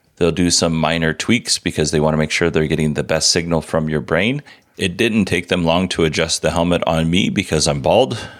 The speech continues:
um, and I have a fairly regular shaped head. Once the helmet was on, um, I had to go through a couple of steps. There were some times when I had to close my eyes, I had to open my eyes, and then I had to stare at an object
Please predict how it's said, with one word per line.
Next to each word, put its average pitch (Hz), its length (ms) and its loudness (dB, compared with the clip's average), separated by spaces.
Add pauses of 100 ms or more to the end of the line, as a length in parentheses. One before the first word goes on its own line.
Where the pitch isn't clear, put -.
um, 73 360 -4
and 78 200 0
I 80 100 2
have 80 380 -2
a 80 360 0 (300)
fairly 82 760 0
regular 78 680 0 (200)
shaped - 380 -4
head. 62 320 -2 (1000)
Once 101 460 2
the 87 320 0
helmet 92 320 2
was 87 180 2
on, 85 480 2 (120)
um, 78 600 -2
I 85 60 0
had 85 80 2
to 85 60 -2
go 85 100 2
through 80 200 -2
a - 20 -16
couple - 260 -2
of 76 60 -2
steps. - 420 -2
There 73 160 -2
were 73 80 -4
some - 180 -6
times 85 360 -2
when 80 100 -2
I 71 140 2
had 76 340 -2 (120)
to 76 200 -4
close 80 400 0
my 76 180 0
eyes, 95 460 0 (540)
I - 20 -2
had 78 180 0
to 78 60 2
open 95 300 2
my 90 180 4
eyes, 87 360 2
and 85 220 -2
then 80 120 0
I 78 100 0
had 73 200 -4
to 73 160 -6
stare 78 540 0
at 78 160 0
an 76 240 0
object - 600 -2